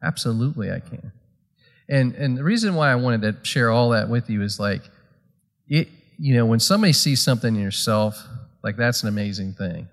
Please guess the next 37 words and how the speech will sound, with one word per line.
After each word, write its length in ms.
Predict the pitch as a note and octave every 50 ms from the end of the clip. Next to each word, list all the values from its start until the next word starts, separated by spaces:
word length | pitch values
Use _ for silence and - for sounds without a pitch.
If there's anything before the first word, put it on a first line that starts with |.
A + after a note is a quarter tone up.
| _ _
Like, 220 | - G#2+ F#2+ F#2
that's 200 | - A#2 G#2+ -
amazing. 440 | - G2 G2 F#2+ G2+ G2+ G#2+ G#2 G#2 - _ _ _ _ _ _ _ _ _ _ _
The 80 | - C3+
other 100 | C#3 B2+
side 300 | - - C3+ C3 C#3 B2+
of 80 | A2
it 20 | A2
is, 160 | G#2 G2 -
like, 240 | G#2+ G2+ G#2 G2+ F#2+ - - _ _ _ _ _ _ _ _ _ _
man, 360 | - A#2+ A#2+ A#2+ A#2+ A2+ A2+
I 200 | A2 - A#2 A#2
always 440 | - - A2+ A#2+ A#2+ A#2+ A#2 A2+ A2
wanted 260 | A#2 A#2 A2 G#2+ G#2
him 200 | - A#2 G#2+ G#2
to 80 | G2 G2
know 280 | G2 G2 G2+ G#2 G#2 G2+
what 260 | G2+ G2 G2 F#2 F2
he 100 | E2 G2
meant 240 | F#2+ G#2 A2 F#2+ -
to 80 | - C3+
me. 220 | B2+ C3 C#3 D3+ D3 - - _ _ _ _ _
I 100 | - A2+
didn't 200 | A2+ A#2+ A2+ B2
ever 160 | B2 A#2 A#2
want 180 | A2+ A2 G#2+ G#2+
it, 160 | G2 - - - G#2
like, 220 | G#2+ G2 G2 - - - - _ _ -
and 100 | - A#2
I 60 | A#2 A2+
lost 400 | A2+ B2 B2+ C#3 D3+ D3 - -
him 140 | A#2+ A2+
way 180 | A2+ A#2 B2 B2+
younger. 360 | C3+ B2+ A#2+ A#2+ A#2+ G#2+ G2+
I 60 | G2
mean, 120 | G#2 A2+ A#2
I, 120 | A#2+ A#2+